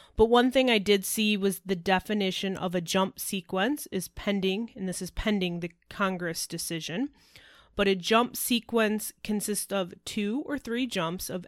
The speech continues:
any number of revolutions in which the second and or the third jump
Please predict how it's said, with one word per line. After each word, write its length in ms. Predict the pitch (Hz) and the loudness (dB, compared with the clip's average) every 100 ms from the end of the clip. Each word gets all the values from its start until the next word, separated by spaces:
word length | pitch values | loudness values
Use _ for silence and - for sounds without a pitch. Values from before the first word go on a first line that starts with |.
| - | -6
any 300 | 196 208 226 | -2 2 2
number 400 | 240 208 202 202 | 2 2 0 0
of 180 | 190 185 | -2 0
revolutions 920 | 185 185 208 190 180 - 165 170 - - | -2 -2 -2 -2 -4 -6 -8 -8 -12 -8
in 180 | 190 185 | -6 -2
which 240 | 185 - - - | -4 -4 -10 -10
the 180 | 190 | -8
second 640 | 185 - - 185 - 262 277 _ | -4 -2 -2 -2 0 0 -2 _
and 300 | 196 190 202 - | -2 0 0 -2
or 360 | 196 202 208 | 0 2 2
the 180 | 208 214 | 0 -2
third 480 | 233 - 330 339 294 | -4 -4 0 0 0
jump 400 | 170 147 143 170 | -2 -6 -6 -10